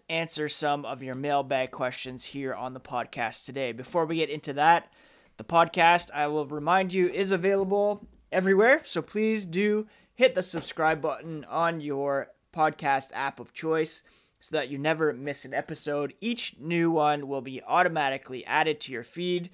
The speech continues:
for you to download, listen, and enjoy. If you could also rate and review, that would be very much appreciated. If you're on social media, you can find the podcast on Twitter at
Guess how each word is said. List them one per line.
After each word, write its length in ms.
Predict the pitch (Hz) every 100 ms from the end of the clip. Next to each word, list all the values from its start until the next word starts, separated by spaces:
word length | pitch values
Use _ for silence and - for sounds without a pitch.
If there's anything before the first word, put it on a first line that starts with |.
| - - -
for 120 | -
you 80 | 147
to 120 | - 131
download, 720 | 139 139 139 139 139 139 127
listen, 400 | 135 147 - 139
and 160 | 101 117
enjoy. 500 | 113 117 135 165 190 - - _ -
If 140 | 131
you 80 | 147
could 100 | 147
also 360 | 135 160 156 139
rate 320 | 131 156 123
and 180 | 143 135
review, 520 | 127 151 202 220 220 _ _ _
that 180 | - 143
would 140 | 147 135
be 140 | 143
very 460 | 127 175 165 156 143
much 340 | 143 135 -
appreciated. 680 | 143 190 190 185 120 101 101 - _ _ _ _ _ _ _ -
If 180 | - 170
you're 100 | 156
on 120 | 147
social 360 | - 165 160 160
media, 480 | 180 185 185 185 - _ _
you 120 | -
can 100 | 151
find 280 | - 156 151
the 60 |
podcast 640 | 147 156 151 160 156 151 127
on 80 | 127
Twitter 460 | - 190 202 202
at 240 | - 147